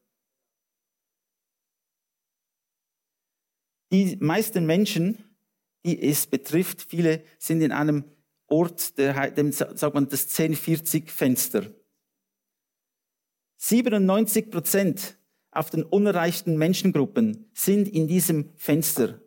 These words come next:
in diesem zehn vierzig Fenster, von Westafrika bis nach Asien. In diesem Fenster leben circa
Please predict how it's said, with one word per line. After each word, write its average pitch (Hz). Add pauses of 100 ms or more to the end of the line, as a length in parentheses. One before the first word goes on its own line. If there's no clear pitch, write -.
(320)
in -
diesem 151
zehn 156
vierzig 160
Fenster, 117
von 135
Westafrika 165 (480)
bis 165
nach 147 (300)
Asien. 123 (1700)
In 190
diesem 254
Fenster 220
leben 185
circa 196